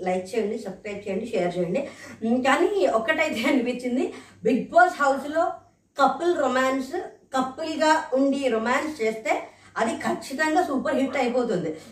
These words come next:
ఈ సెషన్ లో చాలా మంది ఉన్నారు, ఉమ్, హమీద శ్రీరామ్ అనుకోవచ్చు, హమీద సన్నీ అనుకోవచ్చు, లేకపోతే లహరి మానస్ అనుకోవచ్చు, లేదా లహరి ప్రియాంక అనుకోవచ్చు, లోబో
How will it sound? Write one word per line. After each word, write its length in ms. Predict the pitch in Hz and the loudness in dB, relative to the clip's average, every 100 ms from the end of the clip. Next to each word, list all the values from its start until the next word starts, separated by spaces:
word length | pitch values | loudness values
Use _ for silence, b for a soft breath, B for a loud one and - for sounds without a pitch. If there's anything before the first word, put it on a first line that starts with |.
| - | -6
ఈ 160 | 254 | 0
సెషన్ 320 | 269 - 277 311 | 2 2 2 2
లో 80 | |
చాలా 500 | 311 - 247 202 220 294 | 2 2 2 4 4 2
మంది 240 | 320 294 | 0 -2
ఉన్నారు, 380 | 262 190 170 - B B 226 | 0 0 0 -4 B B -6
ఉమ్, 180 | 233 220 | 0 2
హమీద 280 | 202 220 | 4 4
శ్రీరామ్ 640 | 262 294 294 285 285 294 294 | 4 2 0 -2 0 0 -2
అనుకోవచ్చు, 460 | 302 330 320 - | -2 -2 -2 -2
హమీద 300 | 190 170 190 | -2 0 0
సన్నీ 400 | 285 - 240 254 | 0 0 0 0
అనుకోవచ్చు, 640 | 302 302 330 302 - 196 B B - | -2 -2 -2 -2 -2 -4 B B -4
లేకపోతే 560 | 202 202 233 233 240 220 | -4 0 0 2 4 4
లహరి 680 | 202 190 254 277 294 294 294 - - | 4 4 2 2 -4 -6 -6 -8 -8
మానస్ 340 | 240 269 294 302 | 0 2 0 -2
అనుకోవచ్చు, 300 | 269 269 220 | -2 0 2
లేదా 220 | 190 185 | 4 4
లహరి 340 | 185 185 240 | 2 2 0
ప్రియాంక 460 | 269 269 254 285 302 | -2 -2 2 2 2
అనుకోవచ్చు, 360 | 294 - 277 277 B B B | 0 0 -2 -2 B B B
లోబో 360 | 190 214 247 | 0 4 6